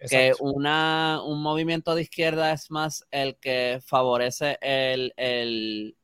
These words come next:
Speaker 2: el poder de las, como que el poder de las masas, como que esa es la prioridad, eh, versus el poder de, de, de, de algunos, de los individuos con dinero, con poder, ¿entiendes? Como que
Speaker 1: Sí,
Speaker 2: si era
Speaker 1: sí.
Speaker 2: antes la monarquía, si ahora son como que los C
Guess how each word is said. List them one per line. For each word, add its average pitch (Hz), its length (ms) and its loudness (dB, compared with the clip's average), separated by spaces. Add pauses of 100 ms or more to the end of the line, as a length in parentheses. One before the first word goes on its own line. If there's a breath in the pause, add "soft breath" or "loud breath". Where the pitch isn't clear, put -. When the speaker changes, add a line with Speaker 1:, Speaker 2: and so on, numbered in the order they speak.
Speaker 2:
el 127 220 2
poder 123 420 2
de 147 140 2
las, 147 160 2 (180)
como 135 280 0
que 123 540 0
el 127 160 -2
poder 123 280 0
de 135 80 4
las 151 140 4
masas, 143 380 -2
como 113 220 -8
que 117 60 -6
esa 113 120 -6
es 127 60 -4
la 131 140 2
prioridad, 131 420 0 (140)
eh, 110 440 -2 (300)
versus 120 540 -2
el 123 180 0
poder 120 440 0
de, 123 460 0
de, 107 540 -2 (240)
de, 107 420 -2
de 113 80 -4
algunos, 110 400 -4
de 120 140 -4
los 110 140 -2
individuos 113 500 -4
con 131 140 -6
dinero, 120 360 -4
con 110 160 -6
poder, 113 360 -4
¿entiendes? 117 320 -4
Como 113 200 -2
que 107 320 0 (260 soft breath)
Speaker 1:
Sí, - 160 0
Speaker 2:
si 127 160 6
era 127 220 12
Speaker 1:
sí. 143 60 10
Speaker 2:
antes 143 200 6
la 151 160 10
monarquía, 156 580 6
si 139 160 -2
ahora 120 320 6
son 135 220 -2
como 143 240 0
que 139 120 0
los 135 160 0
C 135 120 -8